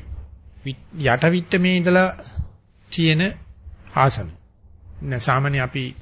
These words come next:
ඉස්සර අපි ගෙවල් වල සිල් ගන්නකොට තිබුණ ක්‍රමය තමයි එදාට ඉඳ ගන්න නෑ කියන එක. බිම ඉඳ ගන්නවා කියන එක.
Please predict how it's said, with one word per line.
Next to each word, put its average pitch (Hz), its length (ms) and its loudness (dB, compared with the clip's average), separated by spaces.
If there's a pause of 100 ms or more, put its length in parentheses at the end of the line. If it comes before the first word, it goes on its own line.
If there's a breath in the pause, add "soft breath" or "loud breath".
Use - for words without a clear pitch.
(400 loud breath)
ඉස්සර 156 320 0
අපි 147 220 2
ගෙවල් 143 220 6
වල 147 140 2
සිල් 143 200 -4
ගන්නකොට 143 400 2
තිබුණ 135 260 -2
ක්‍රමය 135 200 2
තමයි 139 280 2
එදාට 131 260 4
ඉඳ 127 140 0
ගන්න 131 260 6
නෑ 139 200 8
කියන 117 240 2
එක. 104 160 -10
බිම 123 200 -2
ඉඳ 131 140 2
ගන්නවා 147 340 4
කියන 131 220 -2
එක. 101 120 -10